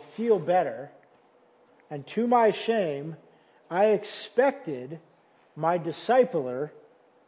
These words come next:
to do that. I put that mantle, that yoke around his neck.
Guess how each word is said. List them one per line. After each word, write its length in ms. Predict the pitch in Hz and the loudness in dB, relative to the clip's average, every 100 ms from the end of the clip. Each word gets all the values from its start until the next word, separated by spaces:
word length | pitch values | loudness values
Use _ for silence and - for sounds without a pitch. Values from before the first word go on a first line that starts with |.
| - - - _ _ _ _ _ _ | -20 -20 -20 _ _ _ _ _ _
to 100 | 190 | -8
do 180 | 170 196 | -4 -2
that. 260 | 139 98 - - _ _ _ _ _ _ _ _ _ _ _ _ _ _ _ _ _ _ _ _ _ | -4 -10 -18 -20 _ _ _ _ _ _ _ _ _ _ _ _ _ _ _ _ _ _ _ _ _
I 80 | 170 | -8
put 340 | 160 254 269 180 | 0 4 4 8
that 380 | 233 220 180 | 6 6 -2
mantle, 680 | 170 196 214 208 160 123 - - _ _ - | 0 2 4 2 -4 -6 -10 -20 _ _ -2
that 240 | 180 160 | -2 -2
yoke 440 | 160 185 220 214 | 2 6 6 6
around 340 | 165 151 147 151 | 2 -2 -2 -4
his 200 | 180 156 | -6 -6
neck. 320 | 156 139 - | -10 -10 -14